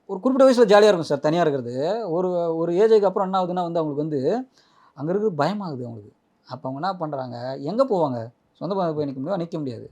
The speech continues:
சொந்த பந்தம் போனா அவங்க ஒவ்வொரு மாதிரி இது பண்ணி நடந்துப்பாங்க. அப்ப என்னன்னா யாருனே தெரியாதவர்கிட்ட போய் கும்பலோட கும்பலா இருப்போம். அங்க நம்ம அங்க திட்டு வாங்கினா என்ன, நம்ம எதுனா பண்ணான்னா அது யார் கேட்க போறாங்க? எல்லாத்தையும் அனுசரிச்சு அங்க போறாங்க, அப்ப போறாங்க.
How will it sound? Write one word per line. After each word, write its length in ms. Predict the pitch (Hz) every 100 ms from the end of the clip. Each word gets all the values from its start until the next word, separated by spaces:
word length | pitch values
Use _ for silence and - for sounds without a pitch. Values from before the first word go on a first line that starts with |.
| _
சொந்த 160 | 165 180
பந்தம் 220 | 175 165
போனா 160 | 175
அவங்க 180 | 180 170
ஒவ்வொரு 200 | 156 156
மாதிரி 240 | 156 165 151
இது 120 | 147
பண்ணி 300 | 151 139 131
நடந்துப்பாங்க. 260 | 131 123
அப்ப 240 | 120 135 165
என்னன்னா 140 | 170
யாருனே 380 | 190 175 196 208
தெரியாதவர்கிட்ட 380 | 190 190 185 180
போய் 160 | 175 175
கும்பலோட 240 | 175 185
கும்பலா 200 | 170 165
இருப்போம். 360 | 165 156 143 110
அங்க 500 | 123 151 147 143 139 139
நம்ம 220 | 139 147
அங்க 160 | 143 139
திட்டு 240 | 135 160
வாங்கினா 280 | 156 151 147
என்ன, 200 | 139 135
நம்ம 240 | 165 156 143
எதுனா 180 | 147 147
பண்ணான்னா 460 | 139 135 151 175 190 _ _
அது 160 | - 175
யார் 180 | 180 220
கேட்க 320 | 196 170 151
போறாங்க? 360 | 123 123 127 127 _ _ - _ _ -
எல்லாத்தையும் 400 | 139 196 208 202
அனுசரிச்சு 300 | 185 196 202
அங்க 220 | 160 196
போறாங்க, 240 | 185 196
அப்ப 220 | 160 131 190
போறாங்க. 380 | 196 185 120